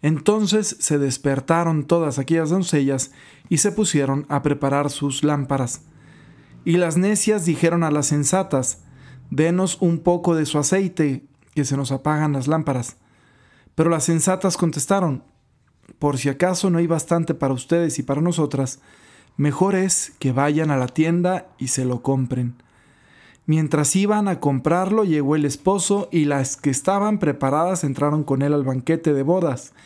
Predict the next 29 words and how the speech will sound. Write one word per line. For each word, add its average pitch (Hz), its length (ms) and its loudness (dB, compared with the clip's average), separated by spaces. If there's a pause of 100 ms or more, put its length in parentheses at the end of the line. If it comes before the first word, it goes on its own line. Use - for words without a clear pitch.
(400)
y 175 100 4
se 151 160 0
cerró 139 280 0
la 135 160 0
puerta. 139 400 -2 (720)
Más 147 240 0
tarde 196 280 2
llegaron 175 380 2
también 165 340 2
las 165 180 0
otras 170 260 0
doncellas 190 520 0
diciendo: 180 440 0
"Señor, 165 420 0
Señor, 170 480 0
ábrenos". 156 600 0 (520)
Pero 156 180 2
él 190 120 0
respondió: 170 720 0 (420)
"Yo 156 220 0
les 165 160 0
aseguro 185 580 0 (480)
que 151 140 0
no 139 100 0
las 143 160 -2
conozco. 139 540 -2 (640)
Por 139 180 0
tanto, 185 380 0
velen, 202 420 0